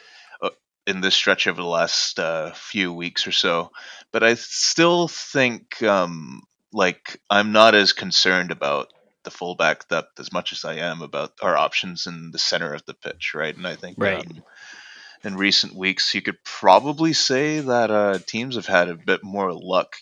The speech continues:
Speaker 1: going ag-, up against us, uh, right down the middle, right? Just partially because I think, um, we are not deploying our, A, we're not deploying a first choice midfield axis every game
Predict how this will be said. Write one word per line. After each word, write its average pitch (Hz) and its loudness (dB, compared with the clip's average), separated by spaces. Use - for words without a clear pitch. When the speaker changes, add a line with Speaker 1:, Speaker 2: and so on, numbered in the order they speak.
Speaker 1:
going 85 -4
ag-, 78 -10
up 95 -2
against 78 -8
us, - -4
uh, 85 -6
right 82 -6
down 85 -6
the 73 -20
middle, - -20
right? 82 -10
Just - -6
partially 95 -2
because 90 -8
I 78 -8
think, 85 -18
um, 85 -10
we 104 4
are 98 8
not 95 4
deploying 85 -8
our, 71 -10
A, 104 10
we're 95 0
not 95 4
deploying 87 -6
a 80 -8
first 85 -2
choice 76 -4
midfield 80 -10
axis - -8
every 80 -8
game 82 -10